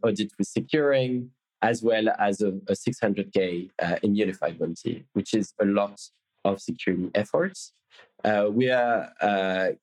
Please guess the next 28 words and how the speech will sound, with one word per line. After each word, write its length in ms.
currently 360
about 340
to 120
announce 340
three 360
additional 640
audits. 440
Um, 500
and, 340
uh, 420
on 120
top 180
of 140
that, 280
uh, 480
we 200
take 420
a 140
very 460
academic 720
and 220
formal 380
prove-, 260
uh, 320
proven 340
approach. 340
So 100
we, 220